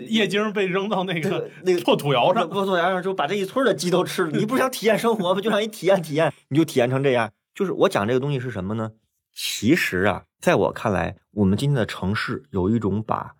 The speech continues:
Speaker 2: 乡村乌托邦化的趋势，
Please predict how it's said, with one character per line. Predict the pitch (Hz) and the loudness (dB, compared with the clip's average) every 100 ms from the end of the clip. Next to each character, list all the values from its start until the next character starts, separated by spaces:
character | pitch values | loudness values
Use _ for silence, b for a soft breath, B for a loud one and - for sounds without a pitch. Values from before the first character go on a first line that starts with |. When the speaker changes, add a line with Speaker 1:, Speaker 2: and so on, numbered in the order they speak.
| _ | _
Speaker 2:
乡 | - 156 151 | 0 0 0
村 | 147 147 147 | 0 0 0
乌 | 160 | -2
托 | 175 185 | 0 0
邦 | 180 202 220 | 2 0 -2
化 | - 95 | -6 -6
的 | 90 - _ - | -8 -10 _ -8
趋 | - - 87 | -6 -2 -4
势， | - - - | -4 -8 -12